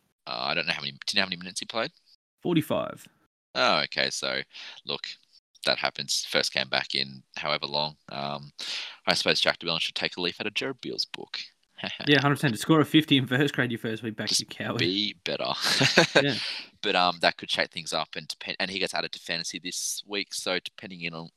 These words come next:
Speaker 1: depending on what sort of, um, price he comes in at, could be one to watch over the first, you know, month or so. We'll lose a heap of, um, cash 'cause he probably won't play decent minutes, but we'll pick that back up, um, you know, once he's got some match fitness about him.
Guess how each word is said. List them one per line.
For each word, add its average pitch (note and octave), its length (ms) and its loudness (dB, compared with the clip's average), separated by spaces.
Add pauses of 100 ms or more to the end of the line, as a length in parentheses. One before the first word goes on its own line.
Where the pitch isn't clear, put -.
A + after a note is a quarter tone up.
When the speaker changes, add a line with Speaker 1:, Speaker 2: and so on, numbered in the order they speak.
(100)
Speaker 1:
depending G2+ 320 -4
on F2+ 140 0
what F2 180 -4
sort F#2 160 0
of, F2 160 0
um, E2 160 4
price - 300 2
he - 80 -4
comes F2 280 -2
in F#2+ 120 2
at, F#2 140 4 (160)
could F#2 180 -8
be F#2 80 -2
one F2 220 0
to F2+ 60 -2
watch - 280 -2
over F#2 120 2
the F2+ 80 -6
first, - 600 0 (440)
you - 60 -10
know, F2 140 4
month E2+ 340 -2
or G2+ 60 0
so. F#2+ 240 2
We'll F#2 120 -6
lose F#2 200 0
a G2 80 0
heap F#2+ 260 -4
of, F2+ 180 -8
um, E2 520 -2 (880)
cash F#2 280 4
'cause - 140 -8
he F2+ 60 -4
probably F#2 240 -2
won't F2 240 0
play F2 240 0
decent F2 360 -4
minutes, F#2 300 -2
but - 720 -2
we'll F#2+ 120 -12
pick - 220 -8
that - 180 -2
back E2 240 -2
up, D#2+ 160 -2 (100)
um, D#2+ 380 -6 (240)
you D#2+ 100 -6
know, E2 240 -2
once E2 200 -2
he's - 100 -2
got - 180 -2
some E2 140 -4
match - 180 0
fitness - 300 -2
about D#2+ 240 0
him. E2 80 -4